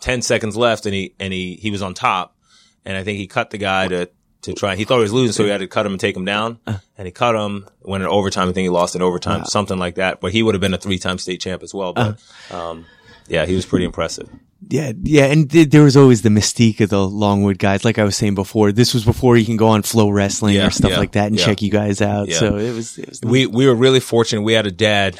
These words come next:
Speaker 1: um, Ray Lizzo was on our team, and his dad would videotape every, I mean, he probably has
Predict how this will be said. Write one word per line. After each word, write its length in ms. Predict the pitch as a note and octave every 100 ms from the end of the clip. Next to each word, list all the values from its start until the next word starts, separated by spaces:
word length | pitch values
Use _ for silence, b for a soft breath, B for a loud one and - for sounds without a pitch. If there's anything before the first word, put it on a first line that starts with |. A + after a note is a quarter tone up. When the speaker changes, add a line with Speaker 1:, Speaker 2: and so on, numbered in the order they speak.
| -
Speaker 1:
um, 340 | F#2+ F#2+ F#2
Ray 160 | G2 A2+
Lizzo 400 | A2+ G#2+ G#2+ G2
was 160 | G2
on 140 | G2+ G2
our 80 | F#2
team, 320 | - F#2+ F#2
and 100 | F2+
his 180 | A2 -
dad 380 | G2+ G2 F#2 -
would 160 | F#2+
videotape 600 | E2+ G2+ G2 F#2 F#2 F2+ _ _ -
every, 260 | G#2 F#2 F2+
I 40 |
mean, 160 | G2 F#2+
he 140 | A2+
probably 400 | - A2+ G#2 G2
has 640 | F#2+ F#2+ F#2+ F#2 F2 -